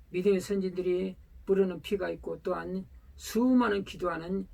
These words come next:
주의 종들과 주의 백성들이 있습니다. 그러므로 우리나라는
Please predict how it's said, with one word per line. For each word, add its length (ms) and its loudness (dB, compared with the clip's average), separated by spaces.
주의 380 -2
종들과 580 -8
주의 320 -4
백성들이 540 -2
있습니다. 440 -8
그러므로 680 6
우리나라는 840 2